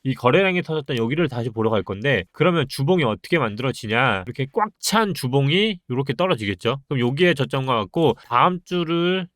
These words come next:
또다시 이렇게 해서 또 저점을 깨러 갈 거예요. 그럼 요거는 이제 사라지겠죠. 그럼 그 이하의 이천사백만 원 이하를 보러 갈 거거든요. 요 흐름이냐가 이제 포인트로 계속 말씀을 드리는 건데,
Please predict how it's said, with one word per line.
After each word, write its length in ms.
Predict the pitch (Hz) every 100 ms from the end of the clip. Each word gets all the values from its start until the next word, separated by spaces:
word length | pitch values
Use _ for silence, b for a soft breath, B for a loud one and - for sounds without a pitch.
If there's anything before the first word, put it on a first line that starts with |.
| -
또다시 340 | 175 170 143
이렇게 240 | 120 -
해서 320 | 127 135 190 180 _
또 160 | 240 233
저점을 400 | 135 139 151 139
깨러 180 | 170 120
갈 120 | 98
거예요. 140 | 101
그럼 180 | 117 127
요거는 320 | 113 139 147
이제 120 | 120
사라지겠죠. 720 | 110 202 - - 110 - 117 139 _ -
그럼 200 | 147 139
그 160 | 156
이하의 640 | 143 117 156 170 170 214 214 _
이천사백만 640 | 131 180 175 196 208 190 170
원 80 |
이하를 380 | 107 120 180 175
보러 180 | 123 117
갈 140 | 101
거거든요. 480 | 90 107 98 95 123 - -
요 200 | 156 190
흐름이냐가 760 | 151 208 175 135 131 123 123 120
이제 160 | 113
포인트로 460 | 113 196 196 170 147
계속 200 | 127 151
말씀을 320 | 107 - 123
드리는 260 | 110 101 104
건데, 420 | 95 98 131 104